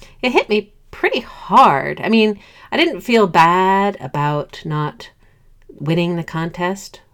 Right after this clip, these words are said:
or whatever, because I never do feel bad about that. People like what they like and do what they do. And I don't, frankly, believe that the results have anything to do with the quality of what you're sending in,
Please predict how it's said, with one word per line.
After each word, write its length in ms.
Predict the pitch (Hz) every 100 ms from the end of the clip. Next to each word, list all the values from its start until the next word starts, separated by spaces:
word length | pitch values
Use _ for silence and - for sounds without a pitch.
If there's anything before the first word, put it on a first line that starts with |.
| -
or 140 | 165
whatever, 420 | 165 160 175 175
because 420 | 147 139 151 - -
I 80 | 160
never 260 | 156 151 139
do 460 | 135 131 185 233 _
feel 200 | 226 220
bad 220 | 226 -
about 280 | 262 254 262
that. 320 | 269 269 -
People 540 | - 196 202 208 208 202 - _ _ _ _ _ _ _ _ _ _ _ _ -
like 340 | 190 185 190
what 120 | 190
they 100 | 185
like 300 | 160 151 156
and 120 | 151
do 140 | 143 165
what 140 | 156
they 100 | 151
do. 300 | 143 156 151
And 100 | -
I 80 | 151
don't, 200 | 165 160 _ _ _
frankly, 760 | - 185 196 202 160 139 - _ -
believe 460 | 170 156 147 147
that 140 | 143 -
the 60 |
results 380 | 147 139 131 -
have 140 | 147 -
anything 360 | 175 175 143 143
to 100 | 147
do 200 | 143 131
with 200 | 131 -
the 200 | 120 117 _ _ _ _ _ _
quality 540 | - 165 139 139 135 131
of 120 | 123
what 100 | -
you're 100 | 135
sending 380 | - 147 139 135
in, 360 | 135 151 220